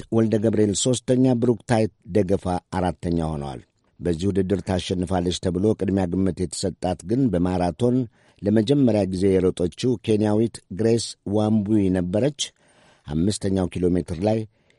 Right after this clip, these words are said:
ይህን የሚያሳድዳትን ጠንካራ የኢትዮጵያ ቡድን ከአንድ ደቂቃ በላይ ስትመራ ቆይታ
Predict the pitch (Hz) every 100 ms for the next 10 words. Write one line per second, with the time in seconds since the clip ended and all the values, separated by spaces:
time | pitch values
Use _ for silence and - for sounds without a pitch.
0 | - 104 113 123 127 - 107 107 110 110
1 | - 107 101 95 98 92 104 90 107 101
2 | 104 92 92 90 95 107 104 - 95 95
3 | 107 127 120 107 113 117 104 98 - 92
4 | 85 87 85 82 - 87 90 95 101 107